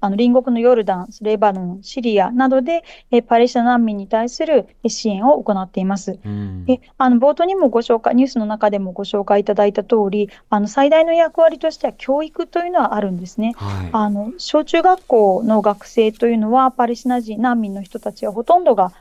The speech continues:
Speaker 1: このウンルワの学校に通っています。
Speaker 2: うん。
Speaker 1: で、あの、またその医療の面でもですね、その慢性疾患のその高血圧であるとか、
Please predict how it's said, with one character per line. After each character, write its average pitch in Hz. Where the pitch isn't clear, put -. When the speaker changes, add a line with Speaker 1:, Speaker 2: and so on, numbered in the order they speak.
Speaker 1:
こ 226
の 214
ウ 226
ン 226
ル 226
ワ 220
の 214
学 196
校 247
に 247
通 226
っ 226
て 240
い 226
ま 220
す。 -
Speaker 2:
う 120
ん。 190
Speaker 1:
で、 233
あ 226
の、 220
ま 240
た 311
そ 311
の 262
医 285
療 285
の 214
面 226
で 214
も 180
で 208
す -
ね、 285
そ -
の 208
慢 254
性 277
疾 277
患 214
の 269
そ -
の 220
高 220
血 247
圧 220
で 214
あ 214
る 202
と 208
か、 262